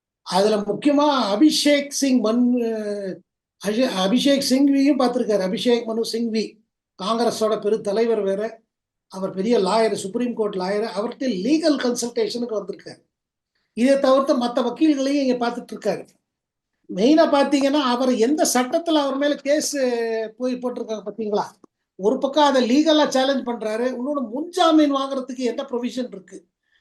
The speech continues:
அதாவது இன்ஃபர்மேஷன் ஐ டி ஆக்ட் செக்ஷன் சிக்ஸ்டி சிக்ஸ், அறுபத்தாறு இருக்குது.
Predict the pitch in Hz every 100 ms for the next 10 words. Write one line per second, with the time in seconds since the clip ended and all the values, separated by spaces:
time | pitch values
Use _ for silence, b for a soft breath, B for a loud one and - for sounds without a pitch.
0 | _ 226 269 294 285 247 262 240 247 302
1 | 294 269 247 208 262 302 311 277 247 -
2 | - _ _ - 233 233 - 262 254 254
3 | - 302 277 254 - - - _ _ _
4 | _ _ 202 254 277 277 254 240 233 233
5 | 208